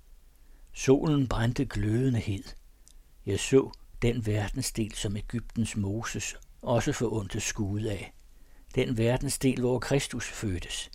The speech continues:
lærte og led. Jeg så de kyster, hvorfra Homers sange udtonede over verden. Østerland, eventyrets hjem, skulle jeg her betræde.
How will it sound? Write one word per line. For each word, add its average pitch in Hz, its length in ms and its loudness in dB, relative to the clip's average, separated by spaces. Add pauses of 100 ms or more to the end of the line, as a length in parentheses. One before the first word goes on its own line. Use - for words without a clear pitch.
(220)
lærte 101 460 -2 (140)
og 117 120 -2
led. 98 220 -2 (1000)
Jeg 127 120 6
så 156 200 6
de 165 140 0
kyster, - 480 2 (280)
hvorfra 127 380 4
Homers 127 460 6
sange 120 460 2
udtonede 113 760 0
over 107 220 0
verden. 110 420 0 (640)
Østerland, 117 540 0 (500)
eventyrets 131 760 2
hjem, 101 200 0 (260)
skulle - 280 -4
jeg 80 80 -4
her 90 180 -4
betræde. - 400 -6